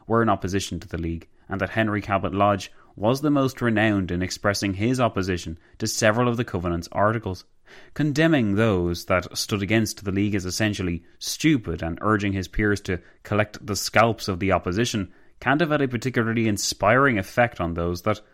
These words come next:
stood in opposition. Rather than express his understanding for their concerns, legitimate concerns insofar as the League represented a significant break with the past for American foreign policy,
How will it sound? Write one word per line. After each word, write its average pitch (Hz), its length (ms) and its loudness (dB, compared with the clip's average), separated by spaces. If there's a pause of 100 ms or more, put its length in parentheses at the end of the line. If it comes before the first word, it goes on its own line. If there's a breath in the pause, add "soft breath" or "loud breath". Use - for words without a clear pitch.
(120)
stood 135 480 0
in 90 160 -4
opposition. 85 520 -6 (440 soft breath)
Rather 123 240 4
than 117 160 2
express 110 400 0
his 107 120 -2
understanding 107 640 0
for 98 160 0
their 90 140 2
concerns, 101 640 0 (320 soft breath)
legitimate 101 640 0
concerns 92 580 -2
insofar 92 540 0
as 87 80 -2
the 92 100 -2
League 92 280 0 (220 soft breath)
represented 101 460 0
a 101 100 2
significant 117 640 -2
break 104 280 0
with 92 100 -6
the - 60 -8
past 107 440 -2
for 90 200 -2
American 92 420 2
foreign 85 360 -2
policy, 120 520 -2